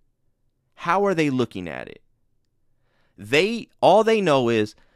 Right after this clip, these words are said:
there was a muzzle flash, and at the same time,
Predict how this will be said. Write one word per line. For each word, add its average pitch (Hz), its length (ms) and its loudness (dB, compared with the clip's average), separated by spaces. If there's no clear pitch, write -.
there 135 140 0
was 127 160 -2
a 110 80 0
muzzle 175 420 0
flash, 98 640 -4
and 135 160 0
at 139 140 -2
the 127 100 -6
same 180 380 -4
time, 123 500 -2